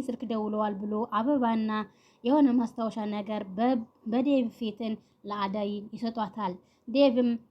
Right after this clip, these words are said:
አበደዋል ማለት ነው። ይሄንን፣ ይሄንን አበባ ማን ነው የላከልሽ ብሎ ይጠይቃታል። እሷም አንተ አይደለክም እኔ አላቅም እያለች ደርቃ ቀርታለች ማለት ነው። ዴቭም እሳት ጎርሶ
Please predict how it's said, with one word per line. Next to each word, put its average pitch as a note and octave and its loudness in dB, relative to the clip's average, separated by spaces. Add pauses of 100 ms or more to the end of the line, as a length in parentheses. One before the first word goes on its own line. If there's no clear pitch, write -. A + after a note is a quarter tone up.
(140)
አበደዋል G3+ -2
ማለት G3+ -4
ነው። G3+ -6
ይሄንን፣ A#3 0 (480)
ይሄንን C4 6
አበባ A#3+ 2 (140)
ማን A3 2
ነው B3+ 6
የላከልሽ A#3+ 0
ብሎ A#3 -2 (220)
ይጠይቃታል። A#3 -4
እሷም B3 0 (420)
አንተ B3+ 0
አይደለክም B3 2 (240)
እኔ A#3 0
አላቅም A#3 0
እያለች A3+ 0 (340)
ደርቃ A3 -6 (200)
ቀርታለች G#3+ -8
ማለት G#3+ -2
ነው። A3 -6 (340)
ዴቭም A3 -2 (120)
እሳት A#3+ -6
ጎርሶ G3+ -10